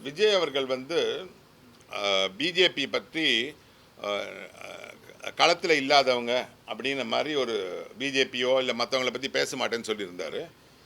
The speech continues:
அவர்கிட்ட என்ன ஒண்ணே ஒண்ணு ஞாபகப்படுத்த விரும்புறேன்னா, இப்ப ரீசென்ட்டா ரொம்ப க-,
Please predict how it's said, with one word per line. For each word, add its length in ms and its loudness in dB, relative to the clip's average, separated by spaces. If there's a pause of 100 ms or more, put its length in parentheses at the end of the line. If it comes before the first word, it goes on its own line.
(360)
அவர்கிட்ட 320 2
என்ன 360 4
ஒண்ணே 260 4
ஒண்ணு 180 2
ஞாபகப்படுத்த 500 4
விரும்புறேன்னா, 800 0 (540)
இப்ப 260 0
ரீசென்ட்டா 760 2 (160)
ரொம்ப 540 2 (760)
க-, 220 -10